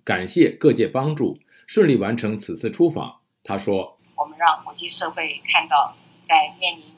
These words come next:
Speaker 2: 压力与威胁的时候，台湾会更团结。”
Speaker 1: 目前正值美中两国关系最敏感的时期，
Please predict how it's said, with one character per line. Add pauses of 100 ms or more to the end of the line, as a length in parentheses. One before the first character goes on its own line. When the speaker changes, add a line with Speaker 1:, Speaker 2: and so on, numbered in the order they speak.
(100)
Speaker 2:
压
力
与
威
胁
的
时
候， (500)
台
湾 (480)
会
更
团
结。” (840)
Speaker 1:
目
前
正
值
美
中
两
国
关
系
最
敏
感
的
时
期，